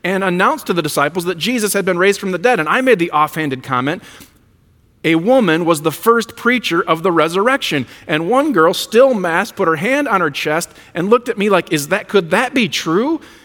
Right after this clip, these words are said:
And I said, "Yeah, and not only is it true, but she was a demon-possessed prostitute." And two of the other girls put their hands on their cheeks, amazed and astonished that this could be. Jesus says, "Look." Jesus pleads, "Look, there's a door standing open that no one can shut, an alternative reality.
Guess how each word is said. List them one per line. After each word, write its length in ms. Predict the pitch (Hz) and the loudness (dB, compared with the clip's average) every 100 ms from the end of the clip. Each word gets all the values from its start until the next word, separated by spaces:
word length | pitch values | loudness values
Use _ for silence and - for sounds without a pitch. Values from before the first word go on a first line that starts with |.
| - | -16
And 120 | - 190 | -4 -2
I 60 | |
said, 200 | 214 185 | 0 0
"Yeah, 340 | 165 254 311 285 | 2 2 2 2
and 120 | 170 | 0
not 160 | 196 233 | 2 2
only 220 | 330 349 | 2 2
is 80 | 180 | 0
it 80 | 170 | 0
true, 240 | - 349 | 0 0
but 140 | 196 | 0
she 120 | - 262 | -2 2
was 180 | 220 | 2
a 60 | 165 | 2
demon-possessed 840 | 131 - 240 285 311 214 196 180 | -2 -2 0 2 0 0 -2 -2
prostitute." 580 | - 226 294 - 254 190 | 0 2 2 -2 -2 -2
And 100 | 165 | -2
two 140 | 156 233 | 0 0
of 80 | |
the 100 | 180 | 2
other 140 | 247 330 | 0 0
girls 180 | 247 170 | -2 -2
put 160 | 226 | -4
their 120 | 196 | -2
hands 280 | 180 247 254 | 0 0 2
on 120 | 226 | 2
their 100 | 208 | 0
cheeks, 560 | 170 240 285 285 - - - - - - | -2 -2 -4 -4 -8 -12 -16 -20 -10 -2
amazed 600 | 202 220 285 311 247 202 | 2 4 4 2 0 0
and 120 | 202 | 0
astonished 480 | 185 - 170 262 - | 0 0 0 0 0
that 160 | 190 | -2
this 140 | 311 240 | -2 -2
could 220 | 220 180 | 0 0
be. 520 | 202 294 294 170 - - | 2 0 0 -2 -14 -18
Jesus 420 | 139 180 277 294 - | -6 -2 0 -2 -2
says, 340 | 226 214 143 | 0 0 -2
"Look." 600 | 143 196 339 277 - - - - - | 0 2 2 0 -8 -20 -20 -20 -6
Jesus 320 | 247 262 277 | -4 -2 -2
pleads, 320 | 254 220 147 | 0 -2 0
"Look, 320 | 175 190 202 | 0 0 0
there's 180 | 226 220 | 2 2
a 60 | 202 | 2
door 420 | 160 247 302 262 | 4 4 6 2
standing 400 | - 226 220 208 | 2 0 0 2
open 280 | 277 294 208 | 0 2 0
that 100 | 190 | 0
no 240 | 190 269 | 2 4
one 240 | 302 330 294 | 4 2 0
can 160 | 214 | 0
shut, 340 | 190 277 285 - | 0 -2 -2 0
an 120 | 214 | 0
alternative 500 | 202 - 285 277 262 | 0 -2 -2 -2 0
reality. 600 | 226 220 262 285 214 143 | 2 2 2 2 2 0